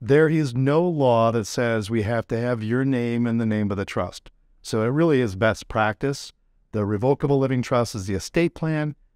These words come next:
Make sure that when you die, all of your assets get to your children or grandchildren or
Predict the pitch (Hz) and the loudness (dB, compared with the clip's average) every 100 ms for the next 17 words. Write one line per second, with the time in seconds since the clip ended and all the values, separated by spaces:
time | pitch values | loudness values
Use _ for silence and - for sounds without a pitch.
0 | - 110 101 - 110 104 - _ - 104 | -8 -6 -4 -4 -2 -4 -8 _ -8 -2
1 | 113 175 220 127 156 196 - 113 135 135 | 0 2 4 4 2 -2 0 2 2 2
2 | 127 123 - 135 - 123 - 143 143 147 | 0 -2 -4 -4 -2 -4 -2 -2 0 -2
3 | - 143 120 131 131 135 127 131 123 113 | 2 2 2 0 0 0 0 2 0 0
4 | 127 123 123 123 117 | 0 0 0 0 0